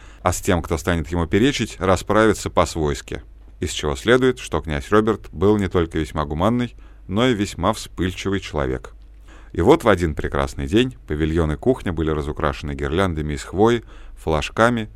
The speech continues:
и двухцветными ленточками, а на дверях повешена надпись: "Возблагодарим Всевышнего".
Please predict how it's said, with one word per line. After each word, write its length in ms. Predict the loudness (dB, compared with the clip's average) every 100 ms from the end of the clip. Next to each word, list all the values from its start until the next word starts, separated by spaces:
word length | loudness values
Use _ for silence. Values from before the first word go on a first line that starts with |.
| -8
и 100 | -6
двухцветными 600 | -4 -6 -4 -4 -4 -4
ленточками, 640 | -2 -2 -2 -8 -8 -8 -10 -16 -20 -16
а 80 | -6
на 140 | -4 -2
дверях 340 | 2 2 2
повешена 500 | -2 0 0 -2 -4
надпись: 500 | -4 -4 -6 -10 -12 -20 -20 -20 -20 -14
"Возблагодарим 840 | -6 -4 -2 -4 -2 -2 0 -2 -2
Всевышнего". 720 | -6 -6 -6 -6 -8 -10